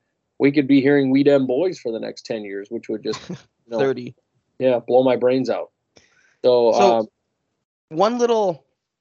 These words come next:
Speaker 2: honorable mention. He's, he's not in any of our lists, but it's kind of wanna point out because we're, we're, we've been officially in record watch. I
Speaker 1: Right.
Speaker 2: wanna mention Cooper Kupp briefly because
Speaker 1: Oh.
Speaker 2: while he's not in our list, and,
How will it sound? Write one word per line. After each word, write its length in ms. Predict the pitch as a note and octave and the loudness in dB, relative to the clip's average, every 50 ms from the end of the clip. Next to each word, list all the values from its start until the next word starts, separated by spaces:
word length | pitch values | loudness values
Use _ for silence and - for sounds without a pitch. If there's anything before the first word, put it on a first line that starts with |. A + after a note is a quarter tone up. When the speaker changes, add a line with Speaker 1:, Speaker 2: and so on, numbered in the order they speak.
| _ _ _ _ _ _ | _ _ _ _ _ _
Speaker 2:
honorable 320 | - D#3 D#3+ D#3+ D#3 D3 C3+ | -2 0 0 0 0 -2 -4
mention. 380 | C3 C3 C#3 C3+ - D3+ C#3 | -4 -6 -8 -8 -8 -8 -8
He's, 160 | C3 C3 B2 A#2+ | -8 -10 -10 -10
he's 120 | B2 A#2+ | -6 -2
not 160 | C#3+ D3 C3 | -2 -2 -2
in 40 | G2 | -4
any 160 | A#2+ C#3 C3+ | -6 -6 -4
of 80 | C3+ C3+ | 0 0
our 160 | C3 B2+ B2 | 2 2 0
lists, 300 | A#2+ B2 B2+ C3 - - | 0 -2 -4 -4 -4 -8
but 140 | - B2+ - | -12 -14 -16
it's 120 | - - - | -14 -20 -12
kind 220 | - C#3 C3 B2+ | -8 -6 -6 -6
of 80 | A#2 A2+ | -6 -4
wanna 200 | B2+ C3 B2+ B2+ | -4 -4 -4 -4
point 280 | - - C3+ B2+ B2+ | -6 -6 -4 -2 0
out 160 | B2+ C3+ C3 | 0 0 -2
because 300 | - B2 - C3 B2 A#2 | -4 -6 -6 -6 -6 -6
we're, 260 | A2+ A#2+ A#2+ A#2 A#2 - | -6 -4 -2 -2 -2 -4
we're, 380 | - - - - A#2 A2+ A2 G2+ F#2 _ _ | -6 -14 -16 -12 -10 -10 -10 -10 -14 _ _
we've 200 | A#2+ B2 B2 A2+ | -12 -10 -8 -4
been 140 | B2+ B2 A#2+ | -2 -2 -2
officially 540 | A#2 - - C3+ C3+ - - C3+ B2 E2+ | -2 -2 -2 -2 -2 -2 -4 -4 -4 -2
in 180 | B2 B2+ B2 B2 | -2 -2 -2 0
record 320 | A#2 A#2 B2 A#2+ C#3 C3 | -2 -2 -2 -2 -8 -4
watch. 480 | C3 C3 C3 C#3+ - - - - - _ _ _ _ _ _ _ _ _ _ _ | 0 0 0 0 0 -6 -14 -18 -18 _ _ _ _ _ _ _ _ _ _ _
I 60 | - | 2
Speaker 1:
Right. 120 | - C#3+ D3 | 2 4 4
Speaker 2:
wanna 200 | D#3+ D#3+ C#3+ D3+ | 4 2 2 0
mention 320 | D3+ B2+ C3 - C#3+ B2 | -2 -2 -2 -6 -8 -8
Cooper 240 | - - D3+ C#3 C3 | -10 -10 -8 -8 -8
Kupp 260 | - - C3+ - _ | -4 -4 -6 -6 _
briefly 400 | - C#3 C#3 - - D#3 D#3+ D#3+ _ _ _ _ _ _ _ _ _ _ _ | -10 -10 -10 -8 -8 -8 -8 -8 _ _ _ _ _ _ _ _ _ _ _
because 640 | C#3 B2 B2 C3+ C3+ B2+ B2+ A#2+ A#2+ A#2+ - - _ | -10 -2 2 4 4 4 2 -2 -6 -10 -14 -16 _
Speaker 1:
Oh. 60 | B2+ | -2
Speaker 2:
while 140 | C3+ C3+ C#3 | 0 0 0
he's 140 | C3+ C3 C3 | 0 -2 -2
not 200 | C#3+ D3+ D3+ D3+ | -2 -2 0 0
in 40 | D3+ | -2
our 120 | C#3+ C#3 | -2 -2
list, 480 | C3+ C#3+ D3 D3 B2+ - - - - - | 0 0 0 0 0 -2 -6 -12 -14 -14
and, 180 | A#2 A2+ - | -14 -16 -16